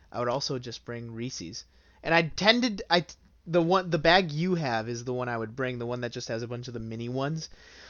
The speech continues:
'Cause, uh, yeah, 'cause the one that has, like, the two-pack is nice, um, but then it implies that you're supposed to be done after the two-pack. And with the minis,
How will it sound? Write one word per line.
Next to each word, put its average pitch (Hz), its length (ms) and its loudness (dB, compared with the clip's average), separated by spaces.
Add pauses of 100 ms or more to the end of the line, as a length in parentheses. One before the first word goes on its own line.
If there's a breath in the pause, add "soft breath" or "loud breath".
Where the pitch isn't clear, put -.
(380 loud breath)
'Cause, 127 320 -2
uh, 110 360 0 (580 soft breath)
yeah, 240 180 8
'cause 233 140 4
the 247 80 8
one 269 160 10
that 294 140 8
has, 247 260 8
like, 202 380 6
the 190 80 4
two-pack 226 720 4 (140)
is 151 220 0
nice, 156 600 2 (240)
um, 131 560 0 (100)
but 160 160 0
then 208 340 6 (100)
it 190 120 6
implies 190 680 6
that 175 180 6 (140)
you're 156 200 -2
supposed 156 400 2
to 151 60 -6
be 143 140 -2
done 117 360 2
after 135 300 -2
the 151 100 -2
two-pack. 180 680 -2 (580 soft breath)
And 160 320 4
with 170 120 2
the 175 80 4
minis, 208 580 4